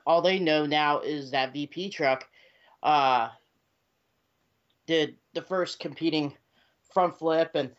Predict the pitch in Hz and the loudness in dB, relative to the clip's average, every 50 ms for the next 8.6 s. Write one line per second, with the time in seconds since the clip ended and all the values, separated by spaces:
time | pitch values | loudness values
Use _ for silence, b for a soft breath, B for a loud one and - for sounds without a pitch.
0 | _ _ _ - 156 165 165 160 - - 180 196 202 226 208 202 - - 214 208 | _ _ _ -2 0 0 0 0 -2 -2 -2 0 2 2 2 0 0 -2 -4 -2
1 | 202 196 185 175 170 _ _ _ _ 180 185 185 185 180 175 170 160 160 156 151 | -2 -4 -6 -10 -10 _ _ _ _ -6 -2 -2 0 0 -2 0 0 0 0 0
2 | 147 - _ _ - _ _ _ _ _ _ _ _ - 220 214 214 202 196 196 | -2 -6 _ _ -20 _ _ _ _ _ _ _ _ -10 -2 0 2 4 4 4
3 | 196 175 165 165 175 180 180 175 - 196 190 180 - - - 165 156 147 147 147 | 2 0 -2 -6 -6 -6 -8 -8 -8 -6 -6 -6 -4 -2 -2 -2 0 0 0 -2
4 | 139 139 139 135 - _ _ _ _ _ _ _ _ 175 180 180 190 185 190 - | -2 -2 -6 -8 -14 _ _ _ _ _ _ _ _ 0 2 2 2 2 2 0
5 | - 185 175 175 165 165 165 - - _ _ _ _ _ _ _ 180 180 - - | 0 0 0 0 2 0 -2 -2 -2 _ _ _ _ _ _ _ -2 -2 -2 -2
6 | - _ _ _ _ _ _ _ _ _ _ _ _ _ 170 165 190 190 _ _ | -8 _ _ _ _ _ _ _ _ _ _ _ _ _ -20 -20 -20 _ _ _
7 | _ _ - - 175 165 160 - - 156 151 156 147 - - - 165 175 165 151 | _ _ -4 -2 -2 -2 -2 -6 -10 -8 -8 -8 -8 -10 -6 -2 0 2 2 2
8 | - 143 151 143 - - 143 135 131 120 - - | 2 0 0 0 -2 -8 -6 -4 -4 -4 -6 -8